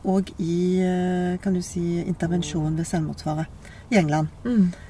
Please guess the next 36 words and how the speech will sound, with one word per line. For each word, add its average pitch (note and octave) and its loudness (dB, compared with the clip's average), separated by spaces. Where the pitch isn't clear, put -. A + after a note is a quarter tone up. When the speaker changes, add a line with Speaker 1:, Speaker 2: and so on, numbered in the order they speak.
Speaker 1:
To A3 0
Speaker 2:
Ja, A3 4
for B3+ 6
du A3 8
Speaker 1:
flotte A3+ 4
Speaker 2:
bodde, A3 6
Speaker 1:
kurs. F#3+ 8
Speaker 2:
sa - 4
du F#3 6
at G#3+ 0
du G3 6
bodde F#3 6
Speaker 1:
Ja, - 8
Speaker 2:
i F3+ 8
England? F3+ 4
Ja, G#3+ 6
Speaker 1:
jeg - 6
bodde G3 6
Speaker 2:
så - 6
det - 10
Speaker 1:
i G3+ 10
Speaker 2:
har G3+ 6
vi - 4
Speaker 1:
England, E3+ 2
Speaker 2:
fått F#3+ 0
med F3+ 8
oss F3 4
at, G3+ 2
eh, A3 2
Speaker 1:
Mhm. F#3+ -2
Speaker 2:
og G3 8
han G3+ 10
døde F3+ 8
også - -2
i E3+ 2
England. F#3+ 4